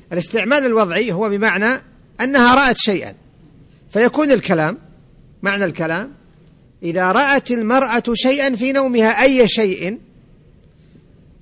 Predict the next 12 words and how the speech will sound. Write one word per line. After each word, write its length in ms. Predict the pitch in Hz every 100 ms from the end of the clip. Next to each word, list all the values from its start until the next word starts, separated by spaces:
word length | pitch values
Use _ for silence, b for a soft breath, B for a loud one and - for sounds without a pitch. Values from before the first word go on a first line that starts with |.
| -
فعليها 560 | 180 185 240 302 262
الاغتسال 840 | 262 254 180 214 185 220 262 277 247 - _ _ _ _ _ 143
إذا 380 | 143 151 147
رأت 400 | 143 175 160 156
الماء، 460 | 160 147 143 170 185 -
أي 180 | 143 143
رأت 340 | 170 190 -
آثار 500 | - 139 123 160 160
الماء 460 | 139 143 156 147 196 - - - - -
بعد 260 | 135 131 123
أن 160 | 165
تستيقظ، 520 | 170 - - 123 -